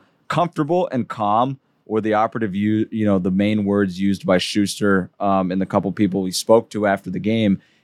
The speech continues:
And it really speaks to his development. I know a lot of fans were out on him. I get it. His stuff isn't Spencer Strider stuff, but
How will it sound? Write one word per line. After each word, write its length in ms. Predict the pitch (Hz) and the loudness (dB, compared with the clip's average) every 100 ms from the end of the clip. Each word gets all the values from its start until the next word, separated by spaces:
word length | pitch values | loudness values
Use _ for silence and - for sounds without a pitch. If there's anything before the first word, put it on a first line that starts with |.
| _ - | _ -4
And 340 | 113 113 110 | 0 0 0
it 160 | 101 120 | -2 -2
really 300 | 143 180 151 | 0 2 0
speaks 380 | - 135 131 - | 0 0 0 -2
to 100 | 113 | -2
his 160 | 113 | 0
development. 560 | 101 85 104 107 90 90 | -2 -2 0 0 -2 -2
I 60 | |
know 200 | 101 131 | -2 0
a 20 | 139 | 0
lot 240 | 117 117 | 2 0
of 60 | - | -2
fans 440 | 95 92 104 92 | -2 0 0 0
were 140 | 90 - | -4 -2
out 220 | 80 92 | 0 2
on 140 | 98 | 2
him. 260 | 110 117 110 _ _ - | 0 0 -2 _ _ -4
I 100 | 98 | -2
get 280 | 87 101 | 2 2
it. 100 | 73 - _ _ _ | 0 -8 _ _ _
His 220 | 113 110 | -2 0
stuff 420 | - 131 123 - | 0 2 2 2
isn't 320 | 117 101 98 | -2 0 0
Spencer 400 | - 104 101 98 | 0 0 2 -2
Strider 380 | - 104 98 87 | -2 2 2 2
stuff, 320 | - 73 - - | -2 -4 -4 -2
but 300 | 151 120 | 0 0